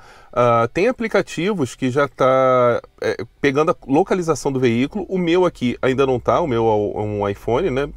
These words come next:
Não sei por quê, tá? Mas tem gente que já tem essa função de localização também.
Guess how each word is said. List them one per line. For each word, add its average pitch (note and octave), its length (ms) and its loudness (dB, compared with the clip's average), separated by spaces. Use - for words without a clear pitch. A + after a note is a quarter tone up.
Não A2+ 180 -8
sei - 180 -4
por - 220 -10
quê, B2 180 -2
tá? C3 280 0
Mas G#2+ 200 -6
tem A2 160 -6
gente G#2 220 -6
que A2 80 -10
já G2+ 140 -4
tem G2 180 -6
essa G2 220 -4
função G2 360 -6
de F#2+ 80 -6
localização F#2+ 640 -4
também. B2 460 -4